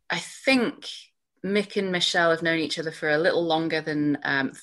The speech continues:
th-, longer than that as well. And, and, and actually, it was at the time when you were transitioning your research into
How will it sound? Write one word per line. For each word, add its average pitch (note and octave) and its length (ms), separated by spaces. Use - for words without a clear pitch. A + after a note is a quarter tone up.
th-, D#3 140
longer D#3+ 240
than D3+ 180
that C#3+ 140
as - 120
well. C#3+ 300
And, C#3 160
and, D#3 260
and E3+ 120
actually, G3+ 340
it D#3+ 60
was F3 120
at - 120
the F3+ 80
time F3+ 340
when E3 160
you D#3+ 140
were D#3+ 80
transitioning D#3 800
your C#3+ 440
research D3+ 800
into D3+ 720